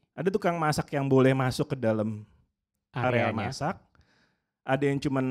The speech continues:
Speaker 1: dia di
Speaker 2: Potong-potong, nyiapin
Speaker 1: potong-potong.
Speaker 2: gitu ya, Pak, ya?
Speaker 1: Jadi udah ada section-sectionnya
Speaker 2: Oke.
Speaker 1: gitu loh. Nah, ini tergantung lah ya,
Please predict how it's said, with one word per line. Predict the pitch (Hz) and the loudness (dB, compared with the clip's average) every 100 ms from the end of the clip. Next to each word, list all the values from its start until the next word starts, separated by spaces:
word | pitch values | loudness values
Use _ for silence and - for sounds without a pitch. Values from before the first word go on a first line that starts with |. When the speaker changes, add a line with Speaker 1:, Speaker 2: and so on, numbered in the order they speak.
| 127 131 123 | -2 -6 -10
Speaker 1:
dia | - 120 123 113 113 | -8 -2 0 2 0
di | 113 113 110 110 | -2 -4 -2 -2
Speaker 2:
Potong-potong, | 120 123 123 120 127 | 0 0 -2 -2 -2
nyiapin | 123 131 127 127 | 0 0 2 0
Speaker 1:
potong-potong. | 127 | 4
Speaker 2:
gitu | 123 | 4
ya, | 131 | 6
Pak, | - 113 | 4 2
ya? | 101 101 - | -2 -2 -2
Speaker 1:
Jadi | 156 165 | -2 -4
udah | 247 190 | -4 -4
ada | 160 | -4
section-sectionnya | 160 165 170 170 165 165 226 214 208 165 | -4 -6 -4 -4 -4 -2 -2 0 0 0
Speaker 2:
Oke. | 156 | 0
Speaker 1:
gitu | 127 101 | -2 -2
loh. | 104 107 _ _ _ - - | -6 -6 _ _ _ -20 -8
Nah, | 139 | -4
ini | 135 170 | -2 -2
tergantung | 147 143 117 120 131 | -2 0 0 0 -4
lah | 113 98 | -2 -2
ya, | 98 | -2